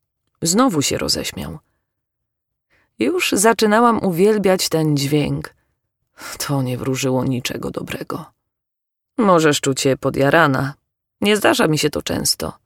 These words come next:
wyjaśnił rozbawiony i po chwili dodał w zastanowieniu: "Nie miałaś nigdy uczucia, że patrzysz na kogoś i po prostu wiesz, że coś się wydarzy,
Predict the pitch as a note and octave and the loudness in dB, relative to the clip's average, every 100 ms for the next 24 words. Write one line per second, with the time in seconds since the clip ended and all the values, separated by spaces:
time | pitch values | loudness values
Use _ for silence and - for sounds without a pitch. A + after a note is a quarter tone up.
0 | _ _ _ _ _ _ _ _ _ _ | _ _ _ _ _ _ _ _ _ _
1 | _ _ - F#3+ F#3+ F3+ F3+ E3+ F3 D#3 | _ _ 2 4 6 4 2 4 4 4
2 | E3+ E3 E3 C#3 C#3 E3 F3 F#3 F3 - | 4 4 4 4 2 2 0 0 -2 -2
3 | F3 E3+ E3 D#3+ D#3+ D3+ D3 D3+ D3 D#3+ | -2 2 4 4 4 4 2 2 2 2
4 | D3+ D3 D#3+ D#3+ D#3 D3+ D#3 D3+ _ _ | 2 2 2 2 4 2 0 -8 _ _
5 | _ _ _ _ _ _ _ _ _ - | _ _ _ _ _ _ _ _ _ 2
6 | D#3 D3+ C#3+ C#3 - D3 C#3 C#3 C3+ - | 4 6 4 2 2 0 2 2 2 -2
7 | C3 C3 B2+ B2 B2+ - _ _ - D3 | -4 -4 -4 -4 -6 -8 _ _ 2 2
8 | C3+ - C#3+ D3 C#3 C3 C3+ D#3+ F#3+ - | 2 0 0 0 0 0 0 0 -2 -10
9 | _ _ _ _ _ _ _ - E3 D3+ | _ _ _ _ _ _ _ -4 0 2
10 | D3+ D#3 - D3+ C#3 C#3 D3 E3 D#3 D#3 | 2 2 0 -2 2 2 2 0 -2 0
11 | D3+ - D3 - - - D#3+ - - C#3+ | 0 0 -2 -2 -4 -6 -10 -8 -6 -6
12 | D3 E3 | -6 -8